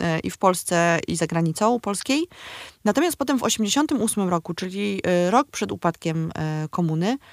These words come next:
ukazało się pierwsze oficjalne wydanie osiemdziesiątego czwartego. Ukazało się w Państwowym Instytucie Wydawniczym. Natomiast ono było cenzurowane, no bo wiadomo było, że jakby bez przesady z tym, e, z tą wolnością słowa.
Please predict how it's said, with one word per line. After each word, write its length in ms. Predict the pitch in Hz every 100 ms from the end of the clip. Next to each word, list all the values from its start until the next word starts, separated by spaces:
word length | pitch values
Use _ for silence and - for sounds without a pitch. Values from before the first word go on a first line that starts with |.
| - _
ukazało 340 | - 220 240 285
się 100 | 247
pierwsze 260 | 262 262
oficjalne 840 | - - 220 - 233 233 202 190 175
wydanie 540 | 160 175 180 170 160 160
osiemdziesiątego 460 | 165 180 170 165
czwartego. 580 | 165 - - 165 190 240
Ukazało 420 | - 196 190 226
się 140 | 208 202
w 40 |
Państwowym 400 | 208 - 226 214
Instytucie 360 | 190 - - 170
Wydawniczym. 560 | 160 156 151 - 220 277 - - -
Natomiast 260 | 262 330
ono 100 | 254
było 180 | 220 220
cenzurowane, 640 | 214 202 180 165 131 143
no 120 | 175 226
bo 120 | 233
wiadomo 340 | 208 196 185
było, 180 | 165 170
że 100 | 156
jakby 260 | 151 - 147
bez 120 | -
przesady 360 | 147 117 117 135 - - - - -
z 120 | 165
tym, 280 | 170 156 156
e, 400 | 143 151 147 147
z 60 | -
tą 140 | 165
wolnością 400 | 160 151 151 151
słowa. 420 | - 143 175 226